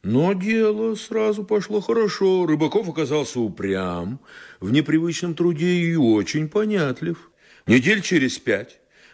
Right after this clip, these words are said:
возвращаясь с работы, он таинственно подозвал меня к себе и, вытащив из фуражки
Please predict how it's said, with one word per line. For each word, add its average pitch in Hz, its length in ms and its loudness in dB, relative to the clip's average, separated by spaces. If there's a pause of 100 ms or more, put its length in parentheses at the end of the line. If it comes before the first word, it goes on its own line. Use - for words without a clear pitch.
возвращаясь 143 760 -2
с - 80 -14
работы, 87 640 -8 (280)
он 190 280 2
таинственно 170 840 -4
подозвал 107 680 -2
меня 85 320 -2
к - 60 -14
себе 90 380 -2
и, 170 100 2
вытащив 123 640 -2
из - 100 -6
фуражки 95 640 0